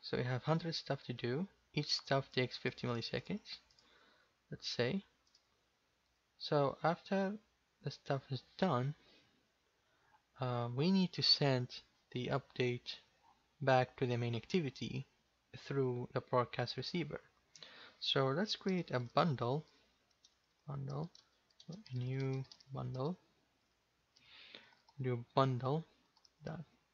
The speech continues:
let's put int, the key is the status, any key,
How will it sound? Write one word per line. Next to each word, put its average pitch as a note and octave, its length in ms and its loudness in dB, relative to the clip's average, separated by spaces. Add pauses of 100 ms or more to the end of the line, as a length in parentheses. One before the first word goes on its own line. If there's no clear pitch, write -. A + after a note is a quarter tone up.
(640)
let's C#3 180 -4
put - 320 -2 (120)
int, C#3+ 400 0 (760)
the C#3 100 4
key D3+ 320 0
is C#3+ 140 -2
the - 140 -4 (120)
status, C3 580 -2 (280)
any C3 160 0
key, C3 280 -4